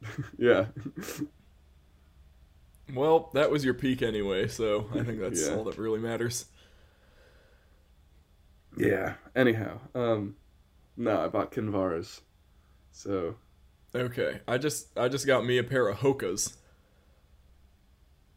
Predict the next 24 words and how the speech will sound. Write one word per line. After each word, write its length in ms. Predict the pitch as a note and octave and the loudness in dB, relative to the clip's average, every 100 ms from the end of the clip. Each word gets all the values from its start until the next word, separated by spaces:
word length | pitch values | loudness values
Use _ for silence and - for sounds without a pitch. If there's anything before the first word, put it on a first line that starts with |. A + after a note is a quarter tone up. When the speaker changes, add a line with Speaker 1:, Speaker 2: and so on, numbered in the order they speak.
| _ _ _ G#2+ | _ _ _ -2
Speaker 1:
Ooh, 340 | A#2 A#2+ G2 | 2 4 4
I 40 | |
was 100 | G2+ | 2
wondering 460 | G#2 B2 A#2+ G#2+ G2+ - _ _ _ _ _ | 2 2 4 2 -2 -6 _ _ _ _ _
if 140 | A#2 A2 | -18 -6
you'd 260 | A2 G2+ | -4 -2
be, 200 | G#2 G2+ | -2 0
uh, 240 | E2+ D2+ - - | -2 -6 -8 -4
getting 360 | A2+ F#2+ G2 F#2 | -2 0 -2 -8
something 400 | - A2 G2+ F#2+ | -10 -8 -6 -8
cheap 300 | G2 A2+ A2 | -6 -4 -4
again. 320 | G2 G2+ G2+ G2+ - _ _ | -2 -2 -2 -4 -14 _ _
I 180 | A2+ A#2 | 2 4
looked 280 | A2+ C#3+ E3 | 4 2 2
at 140 | C#3+ | 2
a, 360 | B2 G#2 F#2+ A2+ - _ _ _ - | 4 2 0 -4 -12 _ _ _ 2
there 100 | B2 | 2
was 100 | B2 | 2
a 40 | |
cheaper 300 | A2 F3+ F3 | -2 2 2
pair 280 | B2 F3 G#3+ | 6 8 10
of 60 | A3 | 8
Speaker 2:
<laughs> 840 | G3+ G3+ - - - - - - | 8 4 2 -10 -18 -20 -20 -6
Speaker 1:
Saucony 480 | A#2 A#2 A#2+ G#2 | 0 2 0 -4